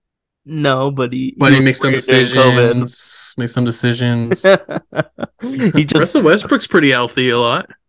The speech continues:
Speaker 1: James Harden.
Speaker 2: But he has been injured. Yeah.
Speaker 1: Sucks.
Speaker 2: Uh, everyone's getting older, man.
Speaker 1: <laughs>
Speaker 2: All
Speaker 1: Yeah.
Speaker 2: these players are getting older. That's why.
Speaker 1: We're, we're starting to be, uh,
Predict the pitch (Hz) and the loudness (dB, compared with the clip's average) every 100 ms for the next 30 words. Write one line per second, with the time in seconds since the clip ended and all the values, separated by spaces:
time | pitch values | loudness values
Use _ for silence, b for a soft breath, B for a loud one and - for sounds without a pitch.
0 | _ _ 151 156 147 143 139 139 151 160 | _ _ 2 4 4 4 6 4 2 0
1 | 165 _ _ _ _ 117 117 117 - 113 | -4 _ _ _ _ -6 -4 -6 -12 -14
2 | 113 - 113 117 123 _ _ _ _ _ | -14 -14 -12 -12 -16 _ _ _ _ _
3 | _ _ B B B B - 107 107 110 | _ _ B B B B -4 -2 -2 -4
4 | _ 135 127 - 78 - - - 147 190 | _ -2 -2 -2 -10 -12 -10 -2 0 2
5 | 180 170 160 185 160 190 135 143 - - | 4 4 4 2 4 2 2 0 -2 -6
6 | - _ 180 - - - _ 135 127 131 | -16 _ -14 -14 -20 -20 _ -4 0 2
7 | 139 135 131 131 127 127 147 113 113 - | 2 0 -2 -4 -2 -4 -6 -6 -6 -2
8 | 180 180 - 175 170 - 170 185 175 160 | 0 0 -2 -4 -4 0 0 0 -2 -4
9 | 143 135 127 123 120 120 120 120 123 | -4 -6 -4 -2 0 -2 -2 -2 -4